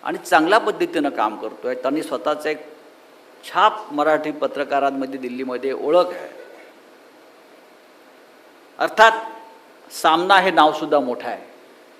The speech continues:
मला आजही लोक शिवसेनेचा नेता, खासदार यापेक्षा एडिटर सामना म्हणून जास्त ओळखतात आणि मला त्यात आनंद आहे.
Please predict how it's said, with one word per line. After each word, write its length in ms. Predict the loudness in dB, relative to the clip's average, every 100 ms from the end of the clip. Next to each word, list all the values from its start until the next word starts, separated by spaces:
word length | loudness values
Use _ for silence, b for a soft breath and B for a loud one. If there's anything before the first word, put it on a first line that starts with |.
| -20 -20 -20 -20 -20 -20 -20 -20 -20 -20 -20 -20 -20 -20 -20 -20 -20 -20 -20 -20 -20 -6 4
मला 180 | 10
आजही 420 | 12 12 10 8 10
लोक 260 | 8 8 6 6 0 _ _ -20 -20 -20 _ _ _ -20 _ _ _
शिवसेनेचा 800 | 4 6 6 6 2 2 4 4
नेता, 420 | 4 0 6 4 4
खासदार 420 | 2 4 6 6
यापेक्षा 640 | 8 6 6 -2 4 6
एडिटर 400 | 6 4 4 4
सामना 420 | 4 4 4 6 4
म्हणून 200 | 4 4
जास्त 300 | 4 4 2
ओळखतात 380 | 2 0 -6 -16 -20 -20 -20 -20 -20 _ -20 _ -20 _ -20 -20 -10 -4
आणि 120 | 2
मला 220 | 4 4
त्यात 200 | 2 4
आनंद 340 | 6 6 4
आहे. 200 | 0 -4